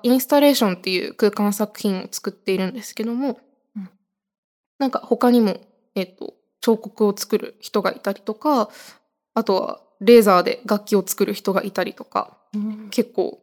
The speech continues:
Speaker 1: もうみんなやりたいことを自分で決めて、技術面を教授にいろいろサポートしてもらうっていう風なプロジェクトになっています。
Speaker 2: なるほど。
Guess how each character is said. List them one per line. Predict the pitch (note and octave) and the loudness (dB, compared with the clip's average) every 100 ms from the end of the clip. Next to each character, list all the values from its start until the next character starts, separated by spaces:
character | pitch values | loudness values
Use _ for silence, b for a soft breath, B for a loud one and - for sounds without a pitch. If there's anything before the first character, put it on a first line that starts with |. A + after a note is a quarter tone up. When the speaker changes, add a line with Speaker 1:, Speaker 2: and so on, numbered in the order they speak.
| - | -4
Speaker 1:
も | G#3 | 0
う | |
み | G3+ A3+ | 4 6
ん | |
な | A#3 | 6
や | A3+ | 4
り | A3+ | 2
た | A#3+ B3 | 4 2
い | |
こ | A#3 G#3 | 2 0
と | C4+ | 2
を | |
自 | G#3 F#3+ | 2 0
分 | F#3 G3 F#3+ | -2 0 -2
で | |
決 | F#3 G#3 | -4 -4
め | G3 | -4
て、 | G3+ C#4+ C#4 - - | -2 0 0 -2 -12
技 | G3+ G#3+ | -2 2
術 | A#3+ B3 | 2 4
面 | A#3 F#3+ E3+ - | 2 2 -4 -8
を | |
教 | - F#3+ | -4 -2
授 | F#3+ F#3+ | -2 -4
に | F#3+ - _ B B B - | -4 -8 _ B B B -8
い | G#3 | 0
ろ | G3 | 0
い | F3+ | 0
ろ | |
サ | F#3+ G#3 | -4 -6
ポ | - | -4
ー | F3 | -4
ト | - | -6
し | - | -8
て | G3 | -4
も | G3 | -2
ら | G3 | 0
う | A3 | -2
っ | |
て | - G3 | -4 -8
い | - - | -8 -10
う | - B B B _ _ - | -16 B B B _ _ -4
風 | G#3+ | -2
な | G3 - _ _ | -2 -8 _ _
プ | - | -2
ロ | G3+ | 0
ジ | F#3+ | 0
ェ | |
ク | - | -2
ト | G3 | -2
に | F#3 | -2
な | F3+ | -4
っ | |
て | - | -10
い | G3 | -18
ま | - - | -14 -14
す。 | - - _ _ _ _ _ _ _ _ - | -14 -16 _ _ _ _ _ _ _ _ -16
Speaker 2:
な | F3+ | -12
る | G3 | -12
ほ | - G#3+ | -8 -6
ど。 | A3 G#3+ G#3 G3+ | -2 -2 -4 -8